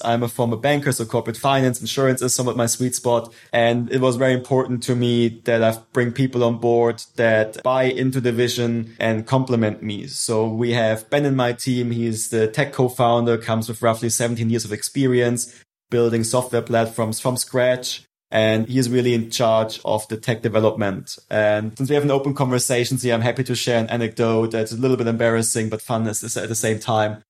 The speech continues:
So I come from a very structured background. And we had this conversation when we started out telling him, "Ben, let's set up a, a Gantt chart. I need to know when we kind of have our platform up and running and ready." And he looked at me saying,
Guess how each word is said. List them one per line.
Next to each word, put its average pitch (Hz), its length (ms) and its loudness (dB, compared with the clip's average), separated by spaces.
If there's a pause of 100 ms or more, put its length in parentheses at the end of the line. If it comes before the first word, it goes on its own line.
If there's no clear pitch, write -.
(380)
So - 180 -2
I 139 180 2
come 135 220 0
from 127 140 0
a 120 60 0
very 120 200 4
structured 143 540 -2
background. 120 720 0 (440)
And 117 160 0
we 120 60 2
had 123 100 4
this 120 100 -6
conversation 120 640 0
when 117 120 0
we 117 60 0
started 117 340 0
out 120 340 0
telling 117 260 0
him, 113 320 -2 (260)
"Ben, 123 280 2
let's 113 160 -2
set 120 140 -2
up 113 300 0
a, 110 300 2
a 110 100 -6
Gantt 127 340 0
chart. 110 520 0
I 113 140 2
need 117 160 -2
to 120 60 -4
know 117 180 2
when 113 200 0
we 113 140 2
kind 110 220 -2
of 107 160 -2
have 110 200 0
our 110 360 2 (420)
platform 123 420 0 (100)
up - 160 -2
and 113 120 -2
running 110 260 0
and 107 100 -4
ready." 113 300 0 (540)
And 110 100 0
he 120 60 4
looked 143 200 2
at 120 140 0
me 120 240 0
saying, 110 600 2